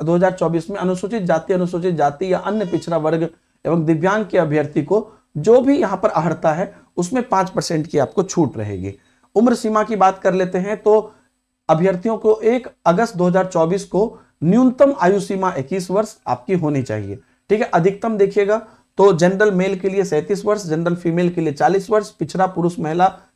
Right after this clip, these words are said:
चालीस वर्ष, अति पिछड़ा पुरुष महिला चालीस वर्ष, अनुसूचित जाति पुरुष महिला बयालीस वर्ष, अनुसूचित जनजाति पुरुष महिला बयालीस वर्ष, ठीक है। तो ये आपका हो गया। एक और है कि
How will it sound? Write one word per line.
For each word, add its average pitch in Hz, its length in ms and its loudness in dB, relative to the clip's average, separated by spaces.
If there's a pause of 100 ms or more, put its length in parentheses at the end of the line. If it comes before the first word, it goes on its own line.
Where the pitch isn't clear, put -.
चालीस 190 300 0
वर्ष, 220 180 0
अति 165 240 -6
पिछड़ा 180 280 -4
पुरुष 165 280 -6
महिला 147 220 -4
चालीस 190 380 0
वर्ष, 226 200 -2 (300)
अनुसूचित 180 440 0
जाति 160 360 0
पुरुष 175 300 -2
महिला 160 240 -2
बयालीस 160 400 0
वर्ष, 240 200 -2
अनुसूचित 165 440 -6
जनजाति 143 420 -2
पुरुष 135 280 -6
महिला 135 200 -2
बयालीस 120 420 0
वर्ष, 98 140 -8 (420)
ठीक 208 120 2
है। 262 80 4 (340)
तो 160 60 0
ये 208 120 6
आपका 202 300 6
हो 175 120 6
गया। 196 180 2 (300)
एक 165 160 0
और 226 180 8
है 226 160 0 (360)
कि 233 340 -2